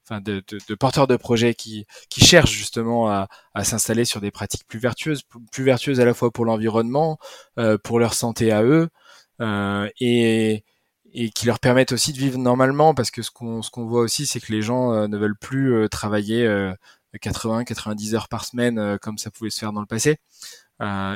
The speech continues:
et donc ça, ça mène à des réflexions sur comment je produis, euh, quel modèle économique, euh, euh, je vais déployer, comment je vais le faire.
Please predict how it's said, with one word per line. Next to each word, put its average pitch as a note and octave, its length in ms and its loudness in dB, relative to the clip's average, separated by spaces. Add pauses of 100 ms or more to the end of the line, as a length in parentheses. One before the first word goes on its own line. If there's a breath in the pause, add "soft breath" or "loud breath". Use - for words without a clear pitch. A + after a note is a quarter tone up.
(120)
et A2 100 -2
donc A#2 220 -4
ça, G#2+ 560 6
ça A2+ 240 2
mène B2+ 260 6
à A#2+ 60 6
des A#2+ 120 6
réflexions B2+ 540 2
sur - 240 -10
comment C#3 300 4
je B2+ 100 -2
produis, D3 640 0
euh, A2+ 280 0 (340 loud breath)
quel B2+ 220 4
modèle B2+ 320 10
économique, B2 600 0
euh, G#2+ 280 2 (420 loud breath)
euh, G#2+ 140 -4
je G#2 100 -4
vais A2+ 80 0
déployer, A#2 640 4
comment A#2+ 300 -2
je A2 80 -4
vais A#2 80 4
le A2+ 80 0
faire. D3 380 2